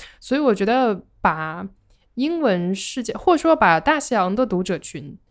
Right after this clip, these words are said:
对这篇文章有什么样的想法，也看一看是，是，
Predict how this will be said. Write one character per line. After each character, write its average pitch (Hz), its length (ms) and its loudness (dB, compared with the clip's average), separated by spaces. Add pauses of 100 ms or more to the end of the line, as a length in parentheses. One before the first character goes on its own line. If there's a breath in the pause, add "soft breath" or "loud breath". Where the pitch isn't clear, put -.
(200)
对 202 300 2
这 - 140 -10
篇 214 140 -2
文 175 160 -2
章 190 160 -2
有 180 80 -4
什 - 100 -12
么 180 80 -4
样 180 140 -2
的 175 80 -16 (180)
想 165 320 -4
法， - 300 -8
也 190 240 4
看 285 360 -4
一 185 140 -2
看 190 400 -8
是， 170 1200 -4
是， - 300 -8